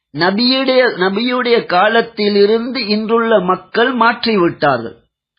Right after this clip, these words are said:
உலமாக்கள் துணை போகின்றார்கள். நபியின் பெயராலுள்ள போலியான செய்திகளை ஹதீஸ் என பரப்புகின்றார்கள். எனவே இந்த இரவு தொழுகையை இமாமுடன்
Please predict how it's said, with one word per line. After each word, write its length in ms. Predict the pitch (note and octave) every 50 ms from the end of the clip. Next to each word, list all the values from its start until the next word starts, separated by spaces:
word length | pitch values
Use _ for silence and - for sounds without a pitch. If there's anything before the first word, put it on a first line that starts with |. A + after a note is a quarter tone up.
| _ _ _ -
உலமாக்கள் 760 | A#3 C#4 D#4+ D#4+ D4 A#3+ G#3+ G3+ G3+ - - - G#3 A#3 A#3 A#3
துணை 260 | - G#3 G#3+ A3 A#3 B3
போகின்றார்கள். 720 | F#3+ F#3+ G3+ E3+ D3+ D#3 C#3+ B2 C3 C3 A#2+ A2 A2 - - _ _ _ _ _ _ _ _ _ _ _ _ -
நபியின் 560 | D3+ F#3+ G#3 G#3+ B3+ C4 B3+ C4+ C#4 C4 C4+ G#3+
பெயராலுள்ள 720 | - G3+ G#3 A3 A#3 A#3+ A#3 A3+ A#3 A3+ A3+ A3+ A3+ A3+ G#3+ G#3+ G3+ - - -
போலியான 760 | G3 G3+ G#3+ A3+ A#3+ B3+ B3+ B3+ B3+ B3 A#3+ A#3 A3+ A3+ A3+ G#3+ F#3+ - -
செய்திகளை 600 | F#3 G3 A3 G#3+ G#3 G3+ G3 G3+ F#3+ F#3 F#3 F#3 F3
ஹதீஸ் 480 | E3+ - E3 D#3+ F3+ G#3+ B3 C4+ - -
என 240 | F3+ E3+ E3 F#3 G#3 -
பரப்புகின்றார்கள். 960 | - G#3+ G3+ G3+ F#3+ - - D#3 C3+ C3+ B2+ A#2 A#2+ A2+ G#2+ G#2 - - _ _ _ _ _ _ _ _ _ - - _ _ _ -
எனவே 280 | D#3 F3+ G#3 G#3 A#3 B3 C4 B3+
இந்த 180 | G#3 F#3 F3 F#3 D#3+
இரவு 340 | E3+ F3 G#3+ A3+ A3+ A#3 A3+ A3+ - -
தொழுகையை 520 | F#3 F#3 G3 F#3+ G3 F#3+ F3+ E3 F3 C#3+ - - _ _ _ _ _ _ _ _ _ _ _ _ _ _ _ -
இமாமுடன் 840 | D3 F3 F#3 G3 G#3+ A3+ A#3+ A#3+ B3 B3 A#3 A3 G#3 F#3 D3 -